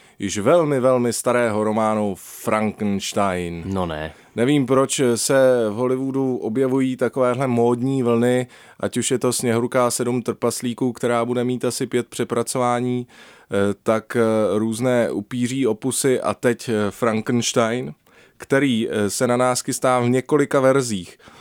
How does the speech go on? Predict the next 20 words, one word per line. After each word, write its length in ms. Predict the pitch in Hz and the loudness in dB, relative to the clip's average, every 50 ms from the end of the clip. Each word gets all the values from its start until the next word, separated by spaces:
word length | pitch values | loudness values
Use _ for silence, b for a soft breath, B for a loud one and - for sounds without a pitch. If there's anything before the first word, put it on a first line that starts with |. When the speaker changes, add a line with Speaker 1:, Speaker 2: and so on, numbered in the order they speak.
| B B B - | B B B 0
Speaker 1:
V 80 | 110 | 2
jedné 320 | 123 147 156 165 160 156 151 | 2 2 4 4 2 2 2
si 160 | - - 143 | 2 0 0
zahraje 400 | 131 139 131 147 143 143 139 127 | 0 0 2 2 2 2 2 2
Haley 300 | 113 120 139 147 147 147 123 | 2 2 2 2 2 2 2
Joel 260 | 139 139 139 135 - - | 2 2 2 2 0 0
Osment, 600 | 127 127 - - 135 123 113 104 101 92 - 104 95 92 92 | 0 0 0 0 0 0 2 0 0 -2 -6 -10 -10 -10 -10
dětský 540 | 90 101 120 127 123 - - - 147 127 117 | -4 -2 -2 -2 -2 -6 -8 -6 -6 -4 -2
herec, 420 | 107 113 110 113 110 101 - - | 0 0 2 2 0 0 -4 -6
nebo 360 | - 110 110 104 113 107 101 92 - _ _ - | -6 -6 -2 -2 -2 -2 -2 -4 -8 _ _ -14
kdysi 500 | 117 107 117 113 147 139 - - 151 120 | -10 -6 -2 0 0 0 0 -2 -2 0
dětský 460 | 113 127 123 123 - - 139 127 117 | 0 0 0 0 -4 -6 -4 -2 0
herec, 320 | 113 123 123 120 - - | 0 2 0 0 -2 -4
kterého 320 | - - 120 113 117 113 113 | -6 -4 -2 0 0 0 0
si 160 | - - 113 | -2 -4 -4
pamatujete 640 | - 113 113 117 110 - 123 120 113 98 117 113 104 B B B B B B B | -2 -2 -2 -2 0 0 0 0 0 0 -2 -4 -4 B B B B B B B
třeba 280 | B - 120 110 117 113 | B -6 -2 0 0 0
ze 240 | 104 113 110 101 b b b b b b | 2 0 -2 -2 b b b b b b
Šestého 560 | - - - 117 - - - 123 113 113 120 | -6 -2 -2 0 0 2 2 2 2 2 0
smyslu, 840 | 110 - - 123 120 123 123 - - - 143 143 143 143 143 139 135 | -2 -2 0 0 0 2 2 0 0 0 2 4 4 4 4 2 0